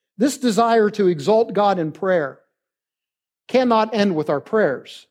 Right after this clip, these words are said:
however. Finally, we see that it, hallowing God's name means that we live what we pray. We are to glorify God,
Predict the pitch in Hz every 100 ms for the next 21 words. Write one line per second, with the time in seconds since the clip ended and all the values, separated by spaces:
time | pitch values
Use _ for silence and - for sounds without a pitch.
0 | _ 147 139 117 104 _ _ _ _ _
1 | _ _ _ _ _ _ _ _ - 220
2 | 233 214 175 - 220 208 170 156 156 147
3 | - 180 233 220 185 160 160 175 156 131
4 | 180 185 131 120 _ _ _ _ _ _
5 | _ _ _ _ _ _ - 196 208 135
6 | 170 180 165 156 185 214 147 131 117 _
7 | _ 160 147 156 135 131 - 135 117 -
8 | _ _ _ _ _ _ _ _ _ _
9 | _ _ _ _ _ _ _ _ _ _
10 | _ _ 226 320 285 226 208 175 185 _
11 | _ _ - 196 247 233 233 190 175 170
12 | 151 123